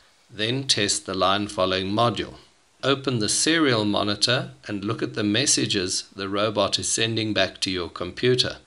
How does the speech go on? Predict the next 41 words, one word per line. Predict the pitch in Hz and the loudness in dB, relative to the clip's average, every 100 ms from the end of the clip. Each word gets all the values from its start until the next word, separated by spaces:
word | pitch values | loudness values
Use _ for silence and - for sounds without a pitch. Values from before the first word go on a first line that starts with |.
| _ | _
When | - 120 | -10 -4
the | 127 | 0
robot | 117 117 107 107 - | 4 4 6 4 2
is | 95 - | -2 -4
over | 131 131 127 | 2 4 4
the | 107 | 0
black | 98 107 107 - | 2 2 2 2
line, | 104 117 175 185 | 4 4 2 -2
you | 98 | -2
should | 101 101 | -2 -2
see | - - 127 | 0 0 0
the | 113 | 0
message, | 107 110 - 135 147 - - _ _ _ | 2 2 2 0 -2 -6 -6 _ _ _
"Middle | 101 117 123 113 110 | -8 -4 -2 -2 -2
over | 110 101 95 | -4 -4 -4
black." | 107 92 - - - _ _ _ | 0 0 -2 -12 -20 _ _ _
When | 117 127 | -4 0
you | 127 | 0
move | 117 120 113 | 2 2 2
the | 110 | 0
robot | 104 110 104 107 - | 2 4 4 2 2
to | - | -2
the | 95 | -2
left, | 95 98 135 190 - - - _ | -2 0 0 -2 -4 -6 -6 _
you | 95 104 | -8 -4
should | - 101 | -4 -2
see | - - 113 | 0 0 0
the | 110 | -2
message, | 101 104 107 139 156 - - _ _ _ _ | 0 0 0 0 -2 -4 -8 _ _ _ _
"Right | - 107 107 107 | -6 -2 -2 0
sensor | - 143 139 131 92 - | 2 2 2 0 0 -4
over | 113 110 104 | -4 -2 -2
black." | 87 87 - - - _ _ _ _ _ | -4 -4 -4 -14 -20 _ _ _ _ _
When | 113 131 | -4 0
you | 127 | 0
move | 110 107 104 | 0 -2 -2
the | 101 | 2
robot | 104 123 120 - | 4 6 4 4
to | - | 0
the | 95 92 | 0 -2
right, | 92 110 165 - | 4 4 4 0